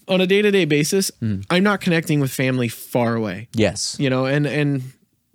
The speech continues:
Speaker 1: I do believe that's a good thing, but still, that's not the, the average of what's happening. On a day-to-day basis, when I use social media, I'm trying to promote myself. I'm
Speaker 2: Right.
Speaker 1: trying to promote the studio.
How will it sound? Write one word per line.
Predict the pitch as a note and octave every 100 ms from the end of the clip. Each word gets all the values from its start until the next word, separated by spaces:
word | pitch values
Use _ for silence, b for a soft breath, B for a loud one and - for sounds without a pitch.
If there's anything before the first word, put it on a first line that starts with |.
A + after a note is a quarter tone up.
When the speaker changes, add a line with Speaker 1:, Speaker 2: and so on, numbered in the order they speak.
| _ -
Speaker 1:
I | D3
do | C#3
believe | C3+ C3+
that's | C3 B2
a |
good | C#3 E3+ C#3+
thing, | A#2+ A#2+
but | A2+ -
still, | - E3+ B2+ A#2
that's | B2 C#3+ -
not | G3 F3+
the, | D#3+ C3 - -
the | D3
average | C3 C3 B2+ B2 A#2+
of | B2
what's | A#2+ A2+
happening. | B2 A#2 A#2 A2+ A2+
On | C3
a |
day-to-day | C3+ D3+ F3 E3+ D#3+
basis, | D3 C3 B2+ A2+
when | B2
I | B2+
use | C3 C3+ B2
social | C3+ B2+ A#2+
media, | A#2+ B2+ A2+ A2 G#2+ B B B B B -
I'm | G3
trying | C#3+ C3+
to | C3
promote | C3+ C3+ B2+ A#2 _ _ -
myself. | B2+ A#2+ B2+ B2+ - _ _
I'm | F3
Speaker 2:
Right. | D3
Speaker 1:
trying | D3 B2+ B2+ -
to | D3
promote | C3 C3+ A#2+
the | B2
studio. | - G#3+ G#3+ G3+ G2+